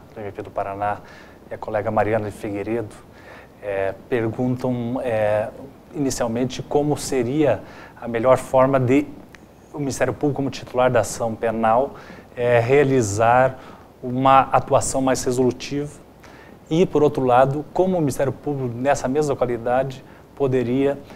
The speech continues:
é, fazer uma, um planejamento estratégico para fazer uma adequada eleição de prioridades, é, na persecução penal e, principalmente, na fiscalização do trabalho policial. Os dois colegas tocam num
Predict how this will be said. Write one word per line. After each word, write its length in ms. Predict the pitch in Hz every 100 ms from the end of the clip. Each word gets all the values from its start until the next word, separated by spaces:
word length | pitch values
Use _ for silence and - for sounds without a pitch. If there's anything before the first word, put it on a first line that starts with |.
| - -
é, 240 | 127 123 117
fazer 760 | - 143 120 101 127 151 151
uma, 340 | 151 139 131 120
um 140 | 135
planejamento 840 | 131 139 139 123 123 113 156 -
estratégico 800 | 120 - 107 - 127 131 127 -
para 280 | 135 - 143
fazer 580 | 143 135 101 123 127 131 - - - -
uma 220 | 143 147
adequada 1040 | 139 131 123 - 127 131 143 139 143 143 143
eleição 640 | 151 151 131 - - 160
de 80 | 165
prioridades, 1040 | 160 143 143 127 117 120 127 127 120 - - - - -
é, 220 | 120 117
na 160 | 113 127
persecução 640 | 127 123 - 123 113 120
penal 420 | 107 110 117 131 151
e, 240 | 165 170 -
principalmente, 720 | 151 147 - 120 117 120 - -
na 100 | 127
fiscalização 760 | 123 117 - 117 107 107 104 120
do 120 | 117
trabalho 400 | - 110 110 113
policial. 480 | - 120 - - - - - - - - - - -
Os 120 | 170
dois 200 | 139 202
colegas 460 | - 151 143 156 156
tocam 420 | - 160 160 170
num 240 | 160 143